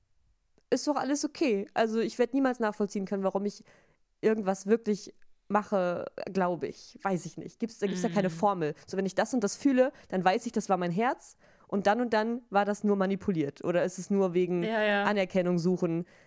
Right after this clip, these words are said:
Speaker 1: Ich glaube, ja, ich glaube, es ist schwierig. <laughs>
Speaker 2: Ich, ich, de-, ich denke aber schon, dass, ähm, d-, dass wir eigentlich immer wissen,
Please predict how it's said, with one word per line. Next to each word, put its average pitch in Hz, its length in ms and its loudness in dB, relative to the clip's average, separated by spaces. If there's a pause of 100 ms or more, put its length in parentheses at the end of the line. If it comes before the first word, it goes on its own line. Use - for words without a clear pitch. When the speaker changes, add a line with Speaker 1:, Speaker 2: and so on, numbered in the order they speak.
(100)
Speaker 1:
Ich - 160 -6
glaube, 196 460 0 (1200)
ja, 160 260 -2 (160)
ich 180 120 -20
glaube, 165 180 0
es - 120 -8
ist 165 120 -10
schwierig. 151 500 -4
<laughs> - 60 -8 (1300)
Speaker 2:
Ich, 208 260 -8
ich, 202 140 -10
de-, 190 160 0
ich 214 160 -8
denke 226 180 -4
aber 214 140 -2
schon, 214 340 -6
dass, 208 320 -6
ähm, 196 600 -8 (180)
d-, - 120 -14 (100)
dass 196 260 -8
wir - 140 -6
eigentlich 269 560 -2
immer 233 520 -8 (520)
wissen, 202 720 -8